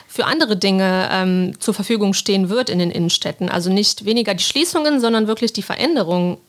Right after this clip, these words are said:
äh, des Handels in der Innenstadt. Und, äh, es ist mit Sicherheit steht außer Frage, dass, äh, der E-Commerce-Boom weiter anhalten wird und, äh, dabei halt auch die flexiblen,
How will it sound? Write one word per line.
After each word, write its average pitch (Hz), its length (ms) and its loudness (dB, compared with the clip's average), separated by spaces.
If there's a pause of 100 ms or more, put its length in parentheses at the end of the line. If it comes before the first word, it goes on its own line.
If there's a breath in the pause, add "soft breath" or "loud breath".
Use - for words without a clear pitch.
äh, 180 260 0
des 185 240 -4
Handels 202 440 2
in 226 200 -2
der 254 120 0
Innenstadt. - 540 -2 (480 loud breath)
Und, 226 460 2
äh, 214 480 2 (240)
es - 180 -2
ist - 380 -4 (300 loud breath)
mit 214 200 0
Sicherheit 262 420 2
steht - 240 0
außer 247 260 2
Frage, 233 420 0
dass, 208 340 -2
äh, 196 160 0
der 196 160 0
E-Commerce-Boom 214 880 0
weiter 202 380 0
anhalten 254 720 0
wird 233 400 0 (340 loud breath)
und, 202 440 0
äh, 196 240 0
dabei 208 460 2
halt 196 280 0
auch 185 240 -2
die 190 220 -4
flexiblen, 196 720 0